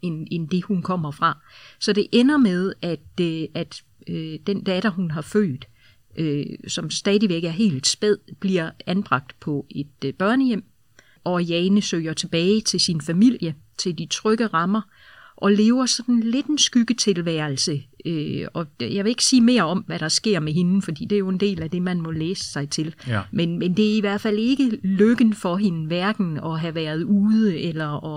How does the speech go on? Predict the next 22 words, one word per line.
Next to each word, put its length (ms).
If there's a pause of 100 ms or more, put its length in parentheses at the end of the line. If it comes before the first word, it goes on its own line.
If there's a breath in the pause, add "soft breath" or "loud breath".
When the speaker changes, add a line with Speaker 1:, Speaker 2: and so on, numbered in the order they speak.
(120)
Speaker 1:
at, 140
eller 280
at 80
komme 260
hjem. 200 (480)
Datteren 480
er 100
jo 120
så 140
næste 300
generation, 600
og 80
hun 160
vokser 280
op 260
på 100
børnehjemmet, 680 (420 soft breath)
og 180
bliver 220
sådan 300
meget, 580
øhm, 540